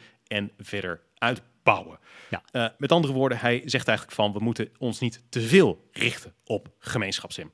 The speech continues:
Speaker 2: Ja, ik zag ook in een analyse in N R C Handelsblad voorbij komen dat, dat, dat het ook interessant is dat hij juist die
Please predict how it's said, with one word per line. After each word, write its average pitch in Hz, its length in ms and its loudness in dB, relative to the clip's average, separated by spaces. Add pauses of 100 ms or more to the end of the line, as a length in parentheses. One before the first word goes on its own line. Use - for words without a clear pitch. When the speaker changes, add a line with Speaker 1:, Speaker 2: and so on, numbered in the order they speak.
(140)
Speaker 2:
Ja, - 200 -4
ik - 120 -8
zag 113 140 0
ook 104 100 -8
in 117 80 -2
een 107 120 -4
analyse 113 580 -2
in 113 80 -6
N 113 160 -6
R 107 60 -4
C - 80 -6
Handelsblad 107 440 -4
voorbij 98 300 2
komen 113 280 0
dat, 107 180 -6
dat, - 300 -8
dat 110 140 -12
het - 100 -14
ook 110 140 -10
interessant 160 520 0
is - 80 -12
dat 101 140 -10
hij 101 80 -10
juist 101 280 2
die 107 180 -6